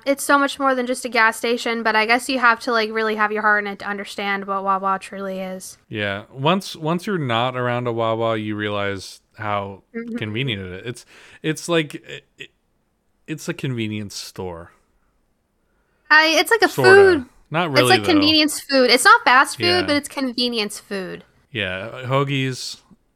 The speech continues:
Speaker 2: The hoagies are good. The regular coffee's good, too. I don't really get the
Speaker 1: Sizzli's.
Speaker 2: Sizzli's in the morning. Like, you could make all this stuff at home, but, like, you know, you're gonna get it from
Speaker 1: Yeah,
Speaker 2: Wawa.
Speaker 1: and
Speaker 2: It'd
Speaker 1: it's
Speaker 2: be
Speaker 1: not
Speaker 2: so
Speaker 1: even
Speaker 2: good.
Speaker 1: that expensive. Like, usually, like
Speaker 2: It's not that bad. Uh, it's getting a little more expensive, but everything is, so.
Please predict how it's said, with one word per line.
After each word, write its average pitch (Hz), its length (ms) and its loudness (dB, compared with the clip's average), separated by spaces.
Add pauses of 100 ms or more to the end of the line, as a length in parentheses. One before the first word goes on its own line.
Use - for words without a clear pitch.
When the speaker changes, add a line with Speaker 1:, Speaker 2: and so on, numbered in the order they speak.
(160)
Speaker 2:
The 117 60 -10
hoagies 127 260 -6
are 120 80 -6
good. 120 180 -4
The 120 100 -4
regular 160 320 2
coffee's 117 400 -2
good, 110 220 -8
too. 113 400 -6
I 107 80 -2
don't 123 80 -4
really 233 240 4
get 233 40 -6
the 233 60 -2
Speaker 1:
Sizzli's. 240 920 0 (100)
Speaker 2:
Sizzli's 135 520 -4
in 131 80 -4
the 123 80 -6
morning. 123 480 -4
Like, 117 180 -8
you 175 60 -14
could 202 140 -2
make 156 180 -2
all 135 120 0
this 120 100 -6
stuff 113 220 -6
at 104 60 -12
home, 101 320 -8
but, 98 100 -8
like, 92 240 -12
you 110 100 -10
know, 95 200 -10
you're 98 180 -14
gonna 98 140 -10
get 92 160 -10
it 90 120 -18
from 262 100 -2
Speaker 1:
Yeah, 277 320 6
Speaker 2:
Wawa. 180 100 -10
Speaker 1:
and 285 80 -2
Speaker 2:
It'd 349 100 4
Speaker 1:
it's - 80 -4
Speaker 2:
be 359 80 4
Speaker 1:
not 415 80 8
Speaker 2:
so 480 60 2
Speaker 1:
even 480 120 4
Speaker 2:
good. 415 60 4
Speaker 1:
that 381 120 6
expensive. 233 880 -4 (440)
Like, 285 200 0
usually, 415 580 4
like 311 120 4
Speaker 2:
It's 294 60 2
not 131 120 0
that 113 200 2
bad. 95 220 -10
Uh, 180 580 4
it's 180 120 -8
getting 185 200 2
a 180 40 2
little 170 160 2
more 120 180 0
expensive, 120 360 -6
but 110 100 -4
everything 101 360 -6
is, 92 220 -14
so. 95 420 -12